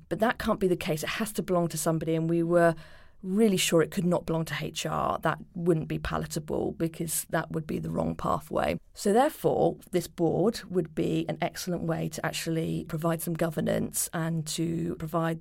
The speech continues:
the energy that was needed to push this out very, very quickly, but also push it out in the right way. So it wasn't just about speed, it was also about the quality of the decisions we were making. And so the fact that we had started with the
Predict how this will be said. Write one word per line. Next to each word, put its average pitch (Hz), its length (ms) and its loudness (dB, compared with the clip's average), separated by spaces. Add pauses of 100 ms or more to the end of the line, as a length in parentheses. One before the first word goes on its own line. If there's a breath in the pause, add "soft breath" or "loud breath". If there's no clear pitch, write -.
the 180 520 -4
energy 190 420 4
that 156 220 -4
was 160 180 -4
needed 165 400 -2
to - 400 -2
push - 240 -4
this - 220 -8
out - 200 -4
very, - 200 -2
very - 180 -4
quickly, - 560 -4 (120)
but 214 180 2
also 302 200 0
push - 200 -2
it - 60 -2
out 175 100 0
in 175 60 -2
the 170 40 0
right 170 260 0
way. 165 300 -2
So - 140 -6
it - 40 -10
wasn't 220 180 -2
just 190 120 -6
about - 240 -4
speed, 90 400 -4
it - 80 -2
was 156 160 -2
also 165 220 -4
about 156 180 -2
the 156 80 -6
quality 165 400 -2
of 165 80 -4
the 160 80 -8
decisions 156 580 -6 (440 loud breath)
we 185 100 2
were 175 100 4
making. 170 600 0 (560 loud breath)
And 185 180 2
so 196 100 0
the 202 80 -2
fact 277 260 -2
that 233 120 -4
we 247 120 2
had 233 100 2
started 190 480 -2
with 175 240 -4
the 180 420 -2